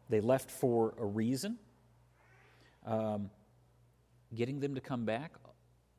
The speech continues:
a lot of times is a lot of effort. That doesn't mean that I'm not saying that we don't put effort into that.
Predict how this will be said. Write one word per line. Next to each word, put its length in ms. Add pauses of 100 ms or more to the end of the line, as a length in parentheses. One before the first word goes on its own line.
(440)
a 60
lot 380
of 120
times 600
is 160
a 40
lot 420
of 120
effort. 260
That 100
doesn't 240
mean 140
that 100
I'm 100
not 160
saying 200
that 80
we 100
don't 260
put 180
effort 300
into 280
that. 320